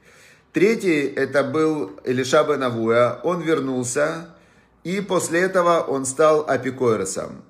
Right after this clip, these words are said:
Апикойросом, значит, он стал апикойросом тем, кто отрицал Тору, полностью он отрицал Тору, мало, мало этого.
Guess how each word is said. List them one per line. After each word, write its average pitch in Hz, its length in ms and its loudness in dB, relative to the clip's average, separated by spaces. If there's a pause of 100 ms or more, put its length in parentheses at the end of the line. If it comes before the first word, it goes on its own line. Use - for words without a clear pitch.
(500)
Апикойросом, 165 880 0
значит, 139 400 -6
он 165 220 -2
стал 143 680 0
апикойросом 131 880 -2
тем, 156 220 -2
кто 135 160 0
отрицал 127 560 0
Тору, 160 260 0
полностью 131 540 -4
он 120 100 -2
отрицал 117 520 -4
Тору, 156 220 0
мало, 143 340 -4
мало 156 260 -2
этого. 95 500 -2